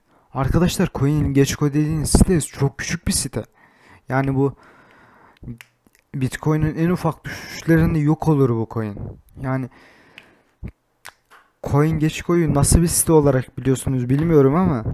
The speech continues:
coin gecko'nun yani işlem hacmi, para bu, bu kadar bile yok. Yani o derece diyeyim arkadaşlar. Ondan sonra, eee, coin'i kuran kişilerin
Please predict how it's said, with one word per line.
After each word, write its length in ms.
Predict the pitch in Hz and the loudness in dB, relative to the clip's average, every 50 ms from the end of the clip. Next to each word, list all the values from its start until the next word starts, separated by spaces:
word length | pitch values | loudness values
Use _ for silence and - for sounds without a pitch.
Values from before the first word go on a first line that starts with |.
| - _ _ _ _ _ _ _ _ _ _ - _ _ - - - - | -8 _ _ _ _ _ _ _ _ _ _ -20 _ _ -8 -8 -6 -2
coin 280 | - 147 156 165 156 139 | 0 0 0 0 0 0
gecko'nun 520 | 135 160 160 - - - 180 180 160 151 | 0 0 0 -2 -4 -4 -4 -2 -2 0
yani 460 | 139 135 139 143 151 156 151 135 - - _ _ - - - - - - - _ | 0 0 0 0 0 0 -4 -6 -8 -12 _ _ -20 -20 -20 -20 -20 -20 -6 _
işlem 320 | - - - - 160 156 - | 0 0 4 4 4 4 6
hacmi, 360 | 156 165 165 - - - 151 | 6 4 4 6 6 4 4
para 340 | - - 135 147 156 170 170 | 4 4 4 6 6 6 6
bu, 160 | 185 175 156 | 4 4 2
bu 100 | - - | 0 -4
kadar 380 | - - 147 135 139 135 123 | 0 0 2 4 4 4 4
bile 160 | 117 120 113 113 | 2 0 0 -2
yok. 160 | 107 104 - _ _ - | -4 -4 -8 _ _ -12
Yani 360 | 117 113 117 117 120 123 123 | -8 -8 -6 -6 -6 -4 -4
o 120 | 139 135 | 0 4
derece 400 | 147 156 143 139 123 113 120 110 | 6 6 6 6 4 0 -2 -4
diyeyim 200 | 110 113 113 113 | -4 -4 -4 -4
arkadaşlar. 720 | 117 117 117 - 123 117 113 110 - - - 120 123 - _ _ - - - - - - - - - - _ | -4 -4 -6 -6 -8 -8 -8 -8 -8 -10 -14 -16 -16 -18 _ _ -20 -20 -20 -20 -20 -20 -20 -20 -20 -18 _
Ondan 320 | - 139 143 151 156 156 156 | -8 -6 -4 -2 0 0 0
sonra, 420 | 147 - 165 160 156 156 151 143 - - - _ - - - _ - | -2 -2 -2 -2 -2 -2 -2 -4 -6 -10 -18 _ -20 -20 -20 _ -4
eee, 720 | - 123 123 123 123 120 120 120 117 120 120 117 117 - - _ _ _ _ _ _ _ _ _ _ _ _ _ _ _ _ _ _ _ _ _ _ _ _ _ _ _ _ _ _ _ _ _ _ _ _ _ _ _ _ _ _ _ _ _ _ _ _ - - - _ _ _ _ _ _ - | -2 0 2 2 2 2 2 0 0 0 0 0 -2 -2 -6 _ _ _ _ _ _ _ _ _ _ _ _ _ _ _ _ _ _ _ _ _ _ _ _ _ _ _ _ _ _ _ _ _ _ _ _ _ _ _ _ _ _ _ _ _ _ _ _ -18 -18 -18 _ _ _ _ _ _ -8
coin'i 520 | - - 151 156 165 170 165 160 170 180 - _ - | -2 2 2 4 4 4 2 2 2 0 0 _ -4
kuran 320 | - 143 156 175 196 196 | -2 0 2 2 2 2
kişilerin 720 | - - - - - 165 156 165 160 151 160 175 170 - | 2 0 2 2 2 4 4 6 6 6 4 2 0 -4